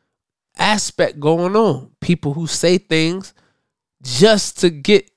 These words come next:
views and for their own personal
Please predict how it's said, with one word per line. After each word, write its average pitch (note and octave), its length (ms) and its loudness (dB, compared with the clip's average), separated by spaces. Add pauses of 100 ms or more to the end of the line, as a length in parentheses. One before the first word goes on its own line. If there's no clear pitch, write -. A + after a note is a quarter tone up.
(460)
views G3 720 0
and C3+ 260 -2 (380)
for F3 140 0
their F3 240 2
own G3 440 0
personal G3 680 -2